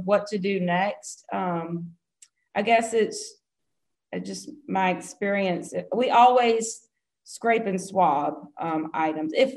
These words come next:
if we can. Um, if we get, like, a vinyl glove in, a, a glove that we can't swab, I mean, s-, we will, um, just put some distilled water, I mean,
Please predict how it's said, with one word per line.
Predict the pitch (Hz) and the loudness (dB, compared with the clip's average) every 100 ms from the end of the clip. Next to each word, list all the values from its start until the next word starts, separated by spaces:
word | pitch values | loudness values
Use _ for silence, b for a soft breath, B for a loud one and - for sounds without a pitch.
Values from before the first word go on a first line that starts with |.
| - | -2
if | 233 240 - | 0 0 0
we | 208 | -4
can. | 175 190 165 151 311 - _ _ - | -2 -4 -2 -4 -6 -10 _ _ -6
Um, | 220 214 | -2 -2
if | 202 | 0
we | 233 | 0
get, | 214 226 196 | 2 0 2
like, | 196 185 180 | 2 2 2
a | 170 165 160 - - | 0 -2 -8 -12 -2
vinyl | 190 190 196 190 190 | 4 4 4 2 2
glove | 180 180 180 175 | 4 6 6 4
in, | 175 170 170 170 | 2 2 0 -2
a, | 170 160 160 - 180 | -4 -10 -12 -4 -2
a | |
glove | 185 196 | 2 2
that | 190 - | 2 0
we | 175 | -2
can't | 170 190 180 | -2 -4 -4
swab, | - 202 190 190 185 | -6 0 4 4 2
I | |
mean, | 180 170 | 0 -2
s-, | 165 - _ | -4 -12 _
we | 208 226 | -4 -2
will, | 202 202 196 190 180 | 4 4 6 4 2
um, | 185 175 175 175 - | 2 2 2 -2 -6
just | - 233 - - _ | -4 -4 -4 -16 _
put | - 254 | 2 2
some | 262 220 202 | 2 -2 -2
distilled | 202 214 220 226 208 | -2 -4 0 0 2
water, | 214 220 | 2 0
I | 190 | -2
mean, | 185 180 | -2 -4